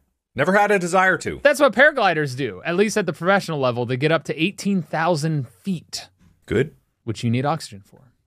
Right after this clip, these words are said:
Speaker 1: Eighteen thousand is very high. Isn't Everest, like, twenty-two thousand feet?
Speaker 2: Something like that, yeah.
Speaker 1: That's too high.
Speaker 2: No. That's the, depending on the area that you're in, that is the ceiling for paragliding.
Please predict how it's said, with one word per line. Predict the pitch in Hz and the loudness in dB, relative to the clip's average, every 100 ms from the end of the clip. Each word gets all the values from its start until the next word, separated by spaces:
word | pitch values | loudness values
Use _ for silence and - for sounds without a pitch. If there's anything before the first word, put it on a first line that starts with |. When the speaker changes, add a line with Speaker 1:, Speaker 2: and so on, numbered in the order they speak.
| _ - | _ -6
Speaker 1:
Eighteen | 117 143 143 | -4 -2 0
thousand | 123 120 107 85 | 2 2 0 -4
is | 76 | 0
very | 101 107 104 | 2 2 2
high. | 82 78 57 60 _ - | 0 -2 -2 -8 _ -12
Isn't | 104 131 117 | -6 -4 0
Everest, | 107 110 120 - | 2 4 2 2
like, | 95 90 - | 0 0 -2
twenty-two | 95 92 95 98 98 | -4 -2 -2 -2 2
thousand | 98 104 113 | 2 0 -4
feet? | 113 113 - _ | -6 -8 -10 _
Speaker 2:
Something | - - 127 147 | -10 -6 -4 -4
like | 107 101 | -4 -6
that, | 101 92 | -8 -8
yeah. | 104 98 98 _ _ _ - | -8 -8 -10 _ _ _ -14
Speaker 1:
That's | 110 | -12
too | - 127 | -6 -4
high. | 113 104 69 65 _ _ | -2 -2 -4 -10 _ _
Speaker 2:
No. | 202 269 107 - _ _ _ _ _ | -6 -4 -4 -12 _ _ _ _ _
That's | 139 135 | 0 0
the, | - 156 151 147 - 196 135 | 2 4 6 4 0 -10 -6
depending | 156 208 247 233 | -2 2 4 4
on | 196 170 | 4 2
the | 156 | -2
area | - 156 180 190 | 0 2 4 4
that | 151 156 | 4 0
you're | 139 131 | 0 -2
in, | 127 117 113 | 0 0 0
that | 117 | 0
is | 113 113 | -2 -4
the | 113 | -8
ceiling | - 117 117 110 | -2 0 0 -2
for | - 107 | -2 -4
paragliding. | - 104 92 85 - - | -2 -4 -4 -10 -14 -20